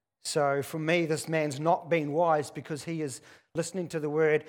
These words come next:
but he's doing nothing about it. And the Bible says he is deceiving himself,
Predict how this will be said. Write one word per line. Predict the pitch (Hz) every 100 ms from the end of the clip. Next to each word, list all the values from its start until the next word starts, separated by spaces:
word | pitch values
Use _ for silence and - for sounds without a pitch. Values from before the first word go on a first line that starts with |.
| -
but | - 139
he's | 123
doing | 156 151 139
nothing | 147 117 143
about | 131 139 147
it. | 135 135
And | 139 135
the |
Bible | 123 147 151 147
says | 135 147 135
he | 147 139
is | 117
deceiving | - - - 180 156 131
himself, | 120 107 120 101 -